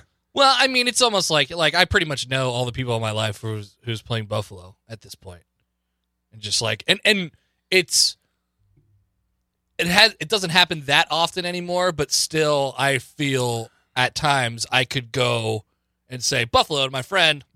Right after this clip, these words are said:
and he would abide by it. He'd be like, "Yeah, I'm gonna,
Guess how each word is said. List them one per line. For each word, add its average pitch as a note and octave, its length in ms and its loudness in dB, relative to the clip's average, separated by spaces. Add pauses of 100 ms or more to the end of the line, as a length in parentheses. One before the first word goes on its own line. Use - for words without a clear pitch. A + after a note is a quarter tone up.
(640)
and D#3+ 200 0
he F3+ 120 2
would D#3 140 0
abide B2+ 340 0
by D2+ 140 -16
it. D2 100 -18 (2250)
He'd C3 80 -18
be B2+ 60 -2
like, A#2 100 0
"Yeah, C3+ 100 2
I'm B2+ 60 -4
gonna, A#2 160 -8